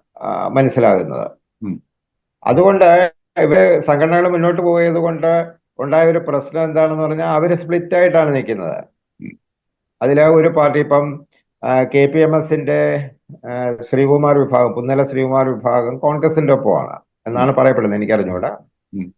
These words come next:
Speaker 1: ആ, സി പി ഐക്ക്, സി പി എമ്മിന്, ആ, ഒരു, ആ, ദളിത് സംഘടനയുണ്ട്.
Speaker 2: ഉം.
Speaker 1: അവര് സി പി എമ്മിന് വോട്ട് ചെയ്യും. അപ്പം ഇത് കാലാകാലങ്ങളായിട്ട്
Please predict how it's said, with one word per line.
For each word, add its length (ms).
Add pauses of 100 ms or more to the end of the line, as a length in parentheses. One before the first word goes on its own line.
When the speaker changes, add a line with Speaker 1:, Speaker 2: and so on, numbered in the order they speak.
Speaker 1:
ആ, 280
സി 200
പി 140
ഐക്ക്, 540
സി 100
പി 120
എമ്മിന്, 680 (420)
ആ, 80
ഒരു, 640 (200)
ആ, 360
ദളിത് 300
സംഘടനയുണ്ട്. 760 (460)
Speaker 2:
ഉം. 200 (400)
Speaker 1:
അവര് 480
സി 140
പി 120
എമ്മിന് 200
വോട്ട് 180
ചെയ്യും. 260 (280)
അപ്പം 300
ഇത് 320
കാലാകാലങ്ങളായിട്ട് 1500